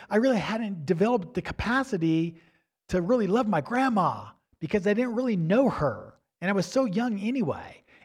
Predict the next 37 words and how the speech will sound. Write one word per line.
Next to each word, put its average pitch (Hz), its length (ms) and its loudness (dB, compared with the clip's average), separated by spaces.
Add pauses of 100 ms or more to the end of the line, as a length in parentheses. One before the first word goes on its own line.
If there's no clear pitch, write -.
(100)
And 185 120 -2
so 214 220 -2
it 196 180 -4
didn't 254 320 -2
really 196 280 4
have 165 220 -4
that 135 240 -4
jolt 147 500 2
in 139 100 -4
my 147 140 -4
heart 143 260 -4
that 131 140 -4
it 135 80 -8
had 170 360 -10
in 120 140 -6
so 160 320 -8
many 135 580 -8 (400)
hearts 120 360 -10
that 101 280 -10
day. 90 360 -14 (1500)
It's - 240 -6
love 123 500 -8 (560)
and 135 140 -6
our 120 140 -4
ability 117 560 -4
to 101 140 -10
love, 92 380 -14
our 139 140 -4 (120)
capability 117 880 -8
to - 140 -16
love, - 360 -16 (400)
that 104 220 -10
gives 143 380 -6
us 101 160 -12
this 98 260 -12
beautiful 151 640 -4
gift 98 640 -14